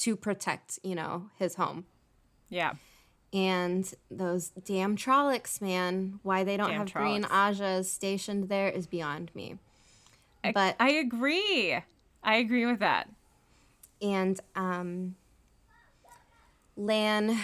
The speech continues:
Speaker 1: makes the suggestion that, you know, he thinks he can wait for a month and then head back,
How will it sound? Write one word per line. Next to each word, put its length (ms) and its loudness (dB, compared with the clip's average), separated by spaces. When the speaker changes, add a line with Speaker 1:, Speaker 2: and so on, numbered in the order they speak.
Speaker 1:
makes 680 2
the 720 4
suggestion 1080 0
that, 320 4
you 160 -4
know, 440 -2
he 160 -4
thinks 320 -2
he 120 -2
can 300 -2
wait 240 -2
for 180 -2
a 60 2
month 540 0
and 220 0
then 220 2
head 300 -2
back, 520 2